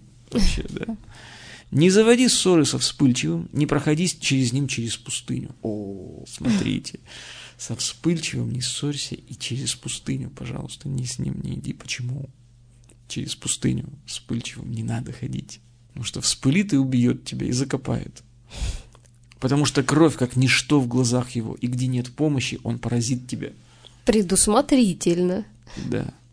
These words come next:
Speaker 1: «С глупым не советуйся, ибо он не может умолчать о деле».
Speaker 2: Ну, то есть он всё разболтает.
Speaker 1: Всё разболтает вообще <laughs> просто.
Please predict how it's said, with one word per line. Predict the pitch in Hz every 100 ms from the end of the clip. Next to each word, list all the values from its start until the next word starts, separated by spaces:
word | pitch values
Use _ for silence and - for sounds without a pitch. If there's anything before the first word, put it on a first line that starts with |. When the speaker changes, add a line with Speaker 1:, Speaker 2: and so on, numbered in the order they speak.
| - - - - -
Speaker 1:
«С | 131
глупым | 131 170 214 247 165 120
не | 135
советуйся, | 151 156 139 156 143 131 - 87 139 - - _ - -
ибо | - 156 147
он | 135 156 214 143 - - _ -
не | - 170 196
может | 202 214 151 127 123
умолчать | 139 135 135 123 127 117 -
о | -
деле». | 117 117 123 113 - - _ _ _ - _ _ _ _ _ 233
Speaker 2:
Ну, | 233
то | 233
есть | -
он | 269 285
всё | - 254 247 -
разболтает. | 220 196 208 202 - -
Speaker 1:
Всё | 156 170
разболтает | 170 143 147 151 143 151 135 123
вообще | - 131 - 220 147 127
<laughs> | -
просто. | 113 131 - -